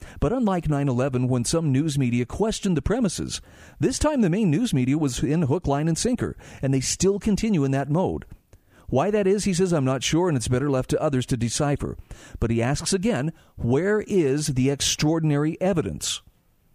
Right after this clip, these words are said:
Well, some people point to the death toll.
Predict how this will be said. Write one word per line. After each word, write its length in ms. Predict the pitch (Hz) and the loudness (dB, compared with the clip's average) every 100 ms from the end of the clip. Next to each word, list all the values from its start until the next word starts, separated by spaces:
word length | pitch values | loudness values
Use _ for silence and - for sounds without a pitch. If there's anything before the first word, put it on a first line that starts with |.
| _ - _ - _ _ _ _ _ - - | _ -20 _ -20 _ _ _ _ _ -12 -6
Well, 100 | 120 | -2
some 180 | 180 | 0
people 240 | 185 180 175 | 0 0 0
point 300 | 151 151 156 | 2 0 0
to 60 | |
the 100 | 165 | -2
death 320 | 160 165 220 - | 0 -2 -2 -4
toll. 320 | 101 - | -6 -6